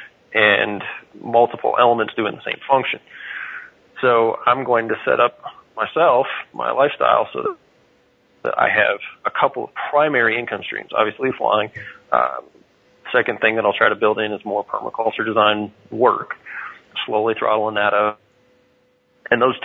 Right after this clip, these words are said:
two big ones will definitely cover all my bills and then some. But I'm still very free to be able to explore my other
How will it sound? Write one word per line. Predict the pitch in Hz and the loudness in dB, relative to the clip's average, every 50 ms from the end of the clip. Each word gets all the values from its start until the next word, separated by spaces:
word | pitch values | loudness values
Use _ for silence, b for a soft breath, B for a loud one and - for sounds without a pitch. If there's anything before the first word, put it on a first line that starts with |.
| - | -4
two | 156 135 | -4 -4
big | 117 107 123 139 131 | 0 2 2 2 2
ones | 123 117 113 110 110 | 2 0 -2 -2 -4
will | 110 | -4
definitely | 104 120 113 113 - 131 117 113 - - 110 110 110 101 - _ - | 0 2 0 2 2 0 -2 -2 -2 -2 -4 -6 -6 -6 -10 _ -2
cover | 117 113 107 110 | 0 0 0 -2
all | 95 85 101 110 107 | -2 0 2 2 2
my | 104 101 95 | 2 0 0
bills | 95 104 107 101 98 | 2 2 2 2 0
and | 101 90 78 | -4 -6 -4
then | 104 107 104 - - | -4 -4 -4 -6 -6
some. | - 53 - - b b b b b b b b b b b _ _ _ - | -6 -6 -6 -8 b b b b b b b b b b b _ _ _ 0
But | - 117 107 | 2 4 4
I'm | 104 104 104 - - | 4 4 2 -2 -6
still | - 139 139 143 135 120 | 0 2 2 2 2 0
very | - 120 110 113 120 127 127 117 107 - - - - | -2 -4 0 2 4 4 4 4 2 -2 -4 -6 -4
free | - 135 135 139 127 117 110 110 110 107 - - | 0 0 2 2 2 2 0 -2 -4 -6 -8 -8
to | 117 | -4
be | 110 117 113 | 2 2 2
able | 110 110 | 4 2
to | - - - | 0 -2 -4
explore | 165 - - - 117 113 113 | -4 -6 -4 0 2 2 4
my | 104 101 | 4 2
other | - - 113 104 95 | 4 2 2 0 0